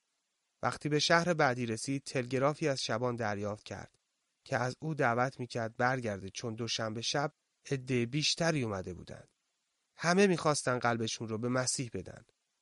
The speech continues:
مودی برگشت و هفته‌های متوالی به موعظه در اون شهر ادامه داد و تمام شهر بیداری عظیمی رو تجربه کردند. درصد زیادی از مردم به مسیح ایمان آوردند.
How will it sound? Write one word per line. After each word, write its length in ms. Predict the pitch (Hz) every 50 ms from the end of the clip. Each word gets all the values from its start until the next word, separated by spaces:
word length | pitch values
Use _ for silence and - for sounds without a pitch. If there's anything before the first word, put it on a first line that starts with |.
| _ _ _ _ _ _ 123
مودی 300 | 123 123 117 - 131 120
برگشت 640 | 120 110 107 104 95 107 110 120 127 135 - - _ _ _ _ _ _ _ _ -
و 80 | 127
هفته‌های 600 | 120 117 110 - - - 104 101 107 104 104 104 104
متوالی 580 | 104 107 - - 120 113 113 107 104 123 170
به 120 | 160 156 147
موعظه 440 | 131 120 104 101 104 104 117 117 110
در 180 | 110 104 101
اون 80 | 98 101
شهر 340 | - - - 95 90 - -
ادامه 380 | - 143 135 139 131 127 120 104
داد 240 | 90 92 78 - - _ _ _ _ _ _ -
و 100 | 131 127
تمام 520 | - - 127 123 139 156 170 175 180 170
شهر 360 | 156 - - 139 131 131 127 -
بیداری 460 | - 127 120 120 117 110 110 120 127
عظیمی 580 | 117 - - 123 123 113 127 151 160 156 147 131
رو 100 | 123 117
تجربه 500 | - - 107 101 101 - - 95 101 98
کردند. 440 | - - - 95 - 104 - - _ _ _ _ _ _ _ _ _ _ _
درصد 440 | - 131 127 127 - - 135 139 139
زیادی 480 | 131 - - 131 131 139 156 151 160 151
از 200 | 139 127 117 120
مردم 360 | 110 104 101 - 110 101 98
به 100 | 117 117
مسیح 380 | 120 127 131 - - 185 185 165
ایمان 300 | 156 131 110 101 92 85
آوردند. 460 | 78 69 76 - - - - -